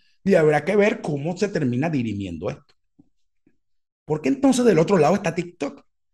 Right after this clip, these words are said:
que está no solamente bajo el barco legal chino, sino que es una empresa subsidiaria del Partido Comunista Chino y que está agarrando millones y millones y millones y millones de datos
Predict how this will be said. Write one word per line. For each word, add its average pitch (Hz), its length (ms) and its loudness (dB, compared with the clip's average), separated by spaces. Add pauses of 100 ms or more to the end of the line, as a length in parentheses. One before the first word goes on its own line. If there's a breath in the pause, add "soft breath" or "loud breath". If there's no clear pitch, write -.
(540)
que 131 120 -6
está 147 640 -4
no 214 240 4
solamente 285 680 -4
bajo 127 320 -4
el 104 40 -10
barco 151 440 -2
legal 104 360 -10
chino, - 400 -10 (380 loud breath)
sino 226 320 6
que 160 60 -4
es 127 60 -6
una 185 220 4
empresa 120 840 -2
subsidiaria 107 960 -2
del 165 160 -6
Partido 104 480 -10
Comunista 151 540 -10
Chino 180 460 -6 (280 loud breath)
y 226 200 2
que 226 80 2
está 180 180 -2
agarrando 202 500 0
millones 214 640 -4
y 233 100 2
millones 202 580 -2
y 226 80 -4
millones 190 540 -6
y 202 100 -4
millones 160 400 -4
de 220 120 2
datos 127 540 -8